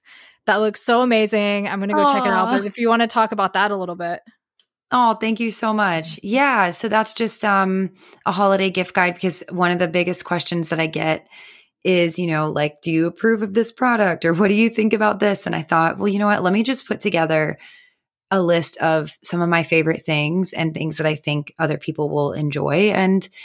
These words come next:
Speaker 2: hopefully it can help inspire somebody in their holiday shopping journey." Um,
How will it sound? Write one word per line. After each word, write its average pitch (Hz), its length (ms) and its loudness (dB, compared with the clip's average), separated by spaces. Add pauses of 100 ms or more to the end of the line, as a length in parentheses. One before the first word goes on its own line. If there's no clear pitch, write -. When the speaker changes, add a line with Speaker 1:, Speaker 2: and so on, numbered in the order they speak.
(240)
Speaker 2:
hopefully 185 320 0
it 175 80 -4
can 165 140 -4
help 160 340 0
inspire 156 880 0
somebody 160 400 0
in 160 160 -2
their 160 160 0
holiday 151 380 2
shopping 156 400 -2
journey." 151 440 -2 (460)
Um, 160 520 0